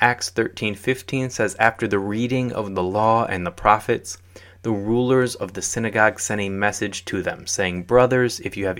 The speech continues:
any word of encouragement for the people, say it.'"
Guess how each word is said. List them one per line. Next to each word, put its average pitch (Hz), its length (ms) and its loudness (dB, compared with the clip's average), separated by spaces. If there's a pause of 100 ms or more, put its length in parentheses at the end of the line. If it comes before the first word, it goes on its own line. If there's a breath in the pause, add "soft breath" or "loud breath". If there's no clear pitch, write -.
any 120 260 0
word 113 240 4
of 107 100 2
encouragement 90 720 0
for 95 180 0
the 90 100 -4
people, - 420 -10 (320)
say 87 300 0
it.'" - 180 -8